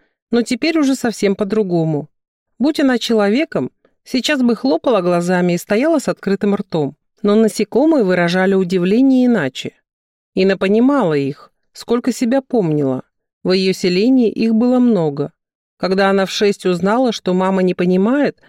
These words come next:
о чем говорят стрекозы на пруду, или большие толстые зааские жуки, была столь же изумлена, как эта муха. К десяти приучилась скрывать.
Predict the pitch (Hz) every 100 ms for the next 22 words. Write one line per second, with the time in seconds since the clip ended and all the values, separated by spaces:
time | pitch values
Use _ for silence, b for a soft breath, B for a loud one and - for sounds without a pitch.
0 | b 185 185 202 196 196 196 - - 214
1 | - 202 180 165 147 165 160 151 - _
2 | _ _ - 277 226 196 190 - 302 294
3 | 202 185 202 233 - 214 190 185 190 196
4 | - 208 196 208 220 - 156 - _ _
5 | _ _ _ _ 277 320 349 - 294 254
6 | 262 254 254 247 240 233 175 - 180 190
7 | 208 226 220 - - - _ _ _ _
8 | _ _ 202 185 196 190 - 262 254 190
9 | - 196 208 - 214 220 190 165 -